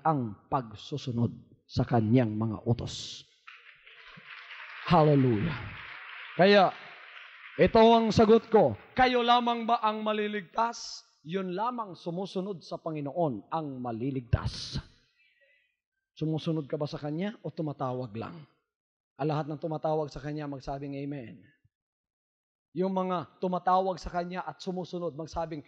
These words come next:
malakas na, "Praise the Lord." Yan ang nasa loob ng arka ng kaligtasan. That's why Noah's, uh, house was saved,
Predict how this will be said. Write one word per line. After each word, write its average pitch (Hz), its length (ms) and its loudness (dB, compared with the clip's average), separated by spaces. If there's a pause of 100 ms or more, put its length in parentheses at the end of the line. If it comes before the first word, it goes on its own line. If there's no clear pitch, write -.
(120)
malakas 165 480 -2
na, 156 80 -8
"Praise 147 320 -4
the 135 80 2
Lord." 113 240 2 (1700)
Yan 208 640 10
ang 214 200 6
nasa 220 320 8
loob 202 520 8
ng 202 240 2
arka 208 640 8
ng 220 440 4
kaligtasan. 220 1120 8 (2500)
That's 220 240 6
why 240 280 8
Noah's, 240 520 4
uh, 226 320 8
house 226 480 6
was 233 200 6
saved, 240 520 4